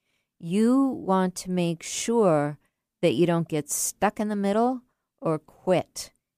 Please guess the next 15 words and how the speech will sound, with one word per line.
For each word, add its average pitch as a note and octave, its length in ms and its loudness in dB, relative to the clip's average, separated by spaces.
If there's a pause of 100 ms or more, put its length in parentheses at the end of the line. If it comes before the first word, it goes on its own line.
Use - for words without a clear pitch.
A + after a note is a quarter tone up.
(120)
You G#3+ 440 0
don't F3 320 2 (160)
want E3+ 380 0
that. D3 260 -2 (380)
Usually B3 760 4
you're F3 220 0
writing F3+ 440 2
a - 120 -4
memoir E3+ 500 0
because F3+ 420 -4
it's F#3+ 220 -6
something B3 640 -4
on G3+ 300 -4
your F3+ 200 -2
heart. B3 760 -4